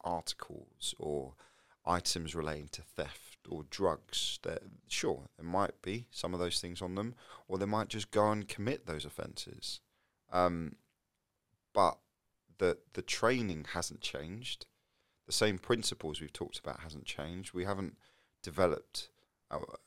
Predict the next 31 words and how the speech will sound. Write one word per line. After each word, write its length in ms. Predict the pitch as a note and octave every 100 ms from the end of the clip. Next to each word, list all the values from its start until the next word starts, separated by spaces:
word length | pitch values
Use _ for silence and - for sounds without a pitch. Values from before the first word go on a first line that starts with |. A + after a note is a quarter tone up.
| - F#2
you 80 |
know, 200 | D2+ D2 - - _ _ _ _ -
more 320 | G2+ G2 F#2
of 80 | F2
an 100 | F2+
understanding 580 | E2+ D#2 - F2+ E2+ D2+
of 100 | D2+
stop 200 | - D2+
and 100 | -
search 300 | - C#2+ -
through 120 | C#2+
this 160 | C#2 -
time. 340 | C#2 C#2+ F#2 - - - -
In 100 | -
fact, 300 | E2+ A2 -
we're 60 | F#2
still 220 | - F#2+
in 80 | F2+
the 60 | -
same 220 | F#2 F#2
sp-, 240 | - - -
we're 40 |
still 180 | - G2+
in 60 | F2
the 60 |
same 200 | - F#2
place. 280 | - G#2+ G2+
We're 60 | -
still 180 | - F#2+
making 240 | F2 -
assumptions. 720 | D#2 F#2+ D2+ - - - -